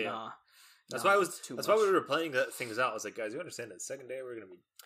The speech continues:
Speaker 1: like, dead?"
Speaker 2: It's always something
Speaker 1: They're
Speaker 2: you
Speaker 1: in a
Speaker 2: need to
Speaker 1: camp
Speaker 2: take
Speaker 1: out.
Speaker 2: in, you need to keep in mind, because it will
Speaker 1: Yeah.
Speaker 2: actually, like, damper, uh, I mean, the, the money you spent and the time you're taking and all that stuff. So you actually have to, like,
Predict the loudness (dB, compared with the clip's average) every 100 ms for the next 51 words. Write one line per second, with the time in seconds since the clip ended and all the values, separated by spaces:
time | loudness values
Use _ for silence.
0 | _ -10 -10 -10 -10 -8 -4 2 4 4
1 | 2 4 4 4 4 2 0 -2 -4 -2
2 | -2 -4 -4 -2 -2 -2 -2 -6 -6 -2
3 | 0 2 2 4 4 2 0 0 2 2
4 | 0 0 2 4 4 2 -4 -8 -16 -14
5 | -10 -8 -6 -6 -4 -2 -2 -2 -4 -4
6 | -4 -2 -4 -6 -6 -6 -6 -6 -6 -4
7 | -6 -8 -8 -8 -8 -6 -6 -6 -8 -8
8 | -12 -10 -10 -6 -8